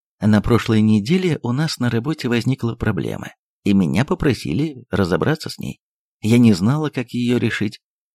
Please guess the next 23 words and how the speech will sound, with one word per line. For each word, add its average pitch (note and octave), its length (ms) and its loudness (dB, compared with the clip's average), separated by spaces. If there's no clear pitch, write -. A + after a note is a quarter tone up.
поэтому E3+ 420 -2
поискала C3 520 0
в A#2 80 2
интернете, E2+ 640 -2
пообщалась C3 580 0
с - 120 -14
несколькими A2 520 0
консультантами A2+ 920 -2
и A#2+ 120 2
обратилась A2+ 580 2
к - 60 -20
тем G#2+ 240 2
людям C#3+ 400 0
в A2 120 -2
нашей A#2+ 260 2
компании, B2+ 600 -4
которые F#2+ 400 4
занимают F2+ 560 2
высокие G#2 440 -4
посты. - 440 -10
И A#2+ 120 6
нашла A#2+ 400 2
ответ. A2 340 -4